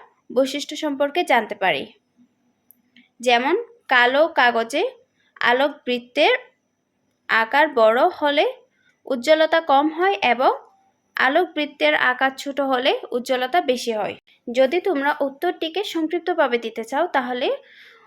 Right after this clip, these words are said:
শুধুমাত্র উজ্জ্বলতার বৈশিষ্ট্য সম্পর্কে জানতে পারি, এতটুকুই লিখলে হবে। আতশী কাঁচ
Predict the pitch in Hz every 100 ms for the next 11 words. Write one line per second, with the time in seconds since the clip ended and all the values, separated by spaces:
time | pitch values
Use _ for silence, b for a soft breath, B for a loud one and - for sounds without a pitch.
0 | b _ - 320 330 320 294 277 311 339
1 | 262 240 311 311 320 330 262 254 269 -
2 | 294 311 254 254 - 277 226 214 - 208
3 | 262 - b _ - 247 269 277 285 262
4 | 226 233 233 220 254 466 - b - 240
5 | 277 269 349 262 240